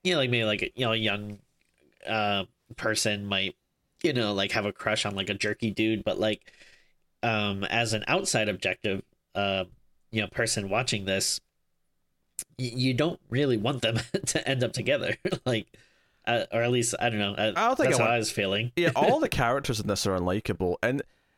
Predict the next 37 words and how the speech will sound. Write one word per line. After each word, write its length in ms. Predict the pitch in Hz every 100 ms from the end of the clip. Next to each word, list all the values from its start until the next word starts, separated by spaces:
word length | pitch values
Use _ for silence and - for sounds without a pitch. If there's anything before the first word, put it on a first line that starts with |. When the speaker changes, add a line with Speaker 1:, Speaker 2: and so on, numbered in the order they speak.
| _
Speaker 2:
they're 140 | 175 220
Speaker 1:
Yeah. 80 |
Speaker 2:
unlikable 640 | 302 269 262 254 214 190 180
mainly 300 | 175 202 226
'cause 160 | 214
they're 80 | 180
selfish. 720 | 160 143 143 143 147 - -
They 140 | - 135
seem 200 | - 165
to 60 |
only 200 | 156 170
care 240 | 165 156 147
about 220 | 131 135
themselves 520 | 127 - 110 117 113
and 100 | 113
no 80 | 117
one 200 | 113 107
else. 360 | 101 107 110 123
Like, 180 | 123
that, 180 | - 190
that's 200 | 214 233
why 100 | 247
I 140 | 220 190
always 260 | 170 139
say 220 | 107 143
that, 260 | 131 113 -
uh, 140 | 107
her 140 | 110 117
dad's 400 | 110 107 123 123
the 80 | 113
most 200 | 113 -
sympathetic 540 | 117 107 107 101 -
character, 440 | - 117 117 -
because 380 | 95 107 110 104 - _ _ _
everything 440 | 160 180 262 254 208
Bella 300 | 165 165 143
does 600 | 117 107 139 175 - -